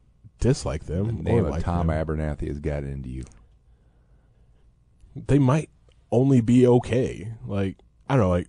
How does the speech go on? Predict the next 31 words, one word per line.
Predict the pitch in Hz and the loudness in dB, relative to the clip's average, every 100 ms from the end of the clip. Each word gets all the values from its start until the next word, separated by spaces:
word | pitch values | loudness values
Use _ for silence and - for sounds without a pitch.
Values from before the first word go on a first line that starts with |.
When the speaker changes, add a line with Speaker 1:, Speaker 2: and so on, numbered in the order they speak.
| - | -2
Speaker 1:
who | 127 | 0
do | 151 | 2
you | 151 120 - _ _ - | 2 -2 -8 _ _ 0
take | 131 120 | 0 0
off | 123 113 | -2 -4
of | 117 110 101 - _ _ | -6 -8 -8 -16 _ _
Indiana? | - 104 107 107 76 - | -6 -2 0 0 -2 -6
I | 85 | -4
mean, | 92 87 85 - _ _ _ _ _ _ _ _ _ | -2 -2 -4 -10 _ _ _ _ _ _ _ _ _
is | |
it | 92 | -6
Xavier | 82 101 110 107 | 0 2 4 2
Johnson, | 98 104 131 160 170 147 - | 4 4 2 0 -2 -4 -6
who's | 107 104 98 95 | -2 0 0 -2
been | - 92 | -2 0
hurt | 95 117 - _ - | 2 0 0 _ -2
the | 123 | 2
last | 123 131 - | 4 2 -2
year? | 85 87 101 160 175 - 98 - | -6 -2 0 0 -2 -4 -6 -6
I, | |
I | |
mean, | 92 | -4
he's | 117 135 - _ _ _ _ _ _ _ _ - | -4 -6 -10 _ _ _ _ _ _ _ _ -6
pretty | - 139 | -2 -2
good, | 76 73 110 | -2 -4 -4
but | 104 80 - _ _ _ _ _ - | -4 -6 -6 _ _ _ _ _ -12
I | 139 | -8
don't | 123 76 | -6 -6
know. | 90 | -4
I | 101 | -2
mean, | 101 90 | 0 -2